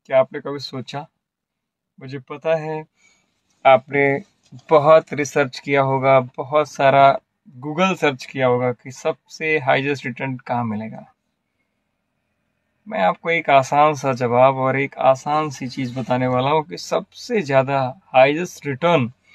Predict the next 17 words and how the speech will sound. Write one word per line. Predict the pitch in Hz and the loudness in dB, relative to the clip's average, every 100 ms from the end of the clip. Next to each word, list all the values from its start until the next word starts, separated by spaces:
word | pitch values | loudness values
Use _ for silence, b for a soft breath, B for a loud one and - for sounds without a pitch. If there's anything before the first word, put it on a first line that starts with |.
| b b b _ _ - | b b b _ _ -12
अगर | 156 180 | -8 -8
कोई | - 190 214 | -4 2 4
investment | 226 185 185 196 180 147 | 6 4 0 -6 -8 -4
देता | 143 139 151 | -4 -2 -4
है, | 143 156 131 170 - _ _ _ _ - | 2 2 2 -2 -12 _ _ _ _ -10
वो | 156 | -4
है | 185 175 | -2 2
आपका | 147 131 - 139 | 4 2 -2 -4
education, | 131 135 131 165 160 143 | -4 -6 -10 -12 -10 -10
वो | 131 147 | -6 -4
है | 147 131 | 2 4
आपकी | 135 - 139 | 2 -4 -16
training, | 135 156 143 131 | -10 -8 -6 -6
वो | 135 | -4
है | 139 127 | -4 -4
आपकी | 120 - 151 | -4 -8 -16
skill। | 135 - 131 110 | -16 -16 -12 -12